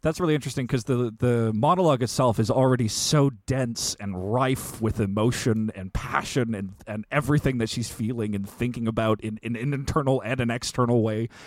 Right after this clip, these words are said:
through the entire time. Um, so the <laughs> idea of her then laying it all on the table to then leave and once again pick up all the pieces and lay it on her little internal table for her to be like, "This is what I've done today,"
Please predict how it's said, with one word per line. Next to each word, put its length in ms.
through 100
the 140
entire 340
time. 360
Um, 540
so 160
the 240
<laughs> 0
idea 260
of 80
her 160
then 380
laying 400
it 80
all 180
on 140
the 100
table 420
to 100
then 200
leave 460
and 160
once 240
again 320
pick 200
up 120
all 100
the 80
pieces 400
and 100
lay 200
it 80
on 140
her 100
little 240
internal 520
table 300
for 160
her 100
to 80
be 120
like, 380
"This 200
is 160
what 140
I've 240
done 280
today," 440